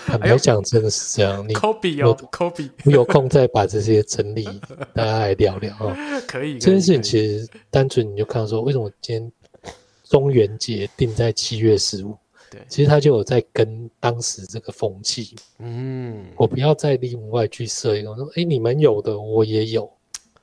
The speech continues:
Speaker 2: 聪明。我觉得很重要。
Speaker 1: 其实道教就是在那个李世民当上皇帝之后，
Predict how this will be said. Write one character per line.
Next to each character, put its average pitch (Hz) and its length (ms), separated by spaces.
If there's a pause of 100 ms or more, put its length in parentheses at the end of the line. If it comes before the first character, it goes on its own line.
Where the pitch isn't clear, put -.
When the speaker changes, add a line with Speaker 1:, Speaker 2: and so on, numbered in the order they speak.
(360)
Speaker 2:
聪 175 260
明。 135 160 (1040)
我 - 20
觉 160 120
得 160 60
很 165 60
重 117 160
要。 - 60
Speaker 1:
其 - 100
实 - 80
道 131 160
教 120 240
就 117 160
是 110 240
在 110 280
那 101 160
个 95 760 (1000)
李 117 180
世 135 260
民 104 220
当 113 180
上 113 200
皇 95 260
帝 110 180
之 98 220
后， 101 340